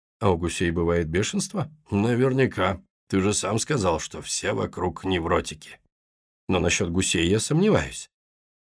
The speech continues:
«Мардан, это Адамберг. Оливье Виссак умирает в больнице Рашфора». «Чёрт, вы там?» «Я только что оттуда.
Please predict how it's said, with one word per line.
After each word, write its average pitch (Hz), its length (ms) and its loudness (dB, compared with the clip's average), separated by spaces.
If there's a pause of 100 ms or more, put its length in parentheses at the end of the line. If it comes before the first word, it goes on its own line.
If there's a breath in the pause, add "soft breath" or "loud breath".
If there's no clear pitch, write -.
(220)
«Мардан, 107 560 4 (360)
это 127 300 6
Адамберг. 131 480 4 (500)
Оливье 131 400 6
Виссак 139 520 2
умирает 123 480 4
в 117 60 2
больнице 120 520 2
Рашфора». 104 560 0 (360)
«Чёрт, - 680 -2 (100)
вы 110 180 4
там?» 160 380 2 (720)
«Я 110 220 4
только 131 340 4
что 120 240 2
оттуда. - 480 -2